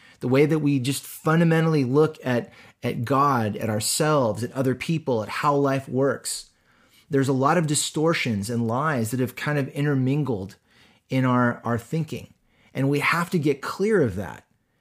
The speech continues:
And the reason that it's so vital that we do that is because families are literally the cornerstone, not just the body of, of believers, but of communities, of societies,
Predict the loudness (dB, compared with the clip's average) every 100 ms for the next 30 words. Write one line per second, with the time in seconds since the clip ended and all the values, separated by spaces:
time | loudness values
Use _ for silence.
0 | _ -2 2 4 4 4 4 2 2 0
1 | 0 4 4 2 0 0 2 2 2 0
2 | -2 -2 0 2 2 0 -4 -6 -4 -4
3 | -4 -8 -2 0 2 2 0 0 -2 -2
4 | 0 2 4 4 2 0 -2 -8 -2 2
5 | 2 0 -2 -2 0 0 -2 -8 _ _
6 | _ _ _ _ _ _ _ _ -4 -2
7 | -2 -2 0 0 0 -2 0 2 2 0
8 | 0 0 -2 -4 -16 _ _ _ _ _
9 | _ _ _ _ _ -6 -4 -2 0 0
10 | 0 -2 -4 -10 -14 -16 -20 _ _ _
11 | -2 0 0 -2 _ -8 -8 -6 -2 0
12 | 2 2 2 0 -4 -8 -8 -4 -2 -2
13 | -4 -4 -4 -2 0 0 0 -2 -4